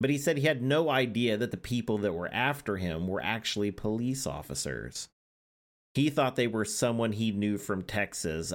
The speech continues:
a man named Red Shores. Ernest said that they hated each other, and Red was out to kill him. When the officers began chasing him, he thought that Red and his gang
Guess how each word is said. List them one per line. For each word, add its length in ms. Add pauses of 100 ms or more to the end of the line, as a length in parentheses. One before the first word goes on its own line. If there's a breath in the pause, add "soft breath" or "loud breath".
a 120
man 340
named 320
Red 580
Shores. 960 (360)
Ernest 280
said 200
that 100
they 160
hated 400
each 260
other, 400
and 320
Red 320
was 420
out 320 (100)
to 80
kill 380
him. 320 (840)
When 140
the 120
officers 500
began 400
chasing 460
him, 300
he 200
thought 400
that 160
Red 420
and 100
his 160
gang 460